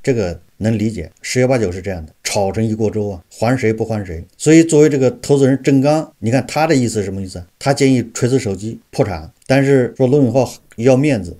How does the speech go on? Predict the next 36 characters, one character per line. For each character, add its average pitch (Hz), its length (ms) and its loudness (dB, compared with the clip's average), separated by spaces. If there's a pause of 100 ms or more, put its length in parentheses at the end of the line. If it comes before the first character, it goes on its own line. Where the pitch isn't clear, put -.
他 - 160 -2
也 143 60 4
不 131 140 0
想 110 160 0
让 113 200 -2
锤 117 140 -4
子 113 80 -6
手 101 80 -6
机 98 100 -6
破 - 160 -8
产， 82 200 -10
一 120 100 -2
破 135 180 0
产， 95 300 -4
相 - 160 -6
当 117 100 0
于 117 40 0
罗 117 180 0
永 117 100 0
浩 113 140 -2
自 120 160 -8
己 92 100 -8
的 101 120 -4
这 101 80 -6
个 95 200 -8 (220)
信 160 300 -2
誉 104 40 0
就 90 120 -6
破 90 160 -8
产。 78 260 -12
一 165 140 -2
旦 120 400 0 (340)
锤 131 160 0
子 156 80 2
手 107 140 0
机 127 180 -4